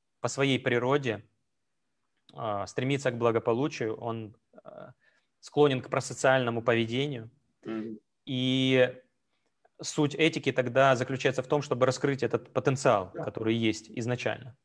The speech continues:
Speaker 2: Да, да.
Speaker 1: И э, вот в этом, э, в этой плоскости я бы рассматривал такую в-, этику в целом. И догов-,
Speaker 2: Мгм.
Speaker 1: то есть это не просто договоренность.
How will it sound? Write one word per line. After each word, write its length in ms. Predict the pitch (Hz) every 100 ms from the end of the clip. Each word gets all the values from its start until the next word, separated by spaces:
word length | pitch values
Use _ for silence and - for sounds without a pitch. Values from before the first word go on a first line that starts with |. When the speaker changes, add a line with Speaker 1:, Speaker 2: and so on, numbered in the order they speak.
| _ _
Speaker 2:
Да, 260 | 101 110 104 - _ _
да. 300 | 87 90 -
Speaker 1:
И 840 | 123 120 123 120 117 113 110 - _ _ _ _ _ _ _ _ _ _ -
э, 380 | 139 127 123 113
вот 360 | 127 170 - -
в 260 | - 131
этом, 260 | 156 156 131 - -
э, 260 | 131 127
в 60 | 123
этой 200 | 151 127
плоскости 1080 | 123 117 - 113 - - 113 110 107 107 - -
я 400 | 123 117 113 110
бы 420 | 110 113 113 107 -
рассматривал 640 | 123 117 131 120 120 113 110
такую 320 | - 131 117
в-, 140 | 120 - - -
этику 360 | 170 202 165 127
в 80 | -
целом. 460 | 131 110 98 104 -
И 80 | 117
догов-, 260 | 127 135
Speaker 2:
Мгм. 160 | 131 113
Speaker 1:
то 60 |
есть 100 | 110 131
это 120 | 135
не 80 | 131
просто 300 | 135 135 120
договоренность. 640 | 120 127 123 104 127